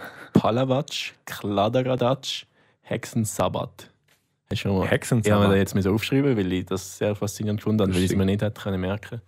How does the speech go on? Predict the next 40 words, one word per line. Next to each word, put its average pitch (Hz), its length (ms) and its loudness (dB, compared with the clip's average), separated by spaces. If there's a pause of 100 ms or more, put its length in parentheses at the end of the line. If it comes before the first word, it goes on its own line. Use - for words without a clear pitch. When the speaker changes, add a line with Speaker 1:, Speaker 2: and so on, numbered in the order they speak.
Speaker 2:
Hexensabbat. 98 400 -2
Speaker 1:
Also 107 120 2
Sabbat 107 360 4
ist 101 120 -2
ja 92 100 -2
eigentlich 87 220 -4
Samstag, 113 540 -8 (400)
glaube 120 280 0
ich. 120 60 6 (400)
Speaker 2:
Ja, 113 60 2
ja. - 60 -2 (1500)
Speaker 1:
Ja, 95 220 -6
weiß 95 200 -8
nicht, 147 200 -4
das 110 80 -6
ist - 60 -10
schon - 120 -4
komisch. 85 440 -4 (1300)
Speaker 2:
Mm. 104 340 2 (1200)
Müssen 101 300 4
wir 101 80 2
abklären 101 400 0
auf 98 100 -4
nächstes 107 260 0
Mal. 113 200 0 (240)
Speaker 1:
Ja. 92 200 -4 (220)
Speaker 2:
Aber 104 160 4
Hexensabbat 104 1120 0
ist, 87 180 -6
äh, 85 240 -2 (1300)
du, 95 80 -4
ich 85 80 -4
weiss 78 240 -4
es 85 140 -8
auch 82 80 0
nicht, 95 160 2
was 101 100 -4
das 107 160 -4
könnte 104 300 2
sein. 104 260 0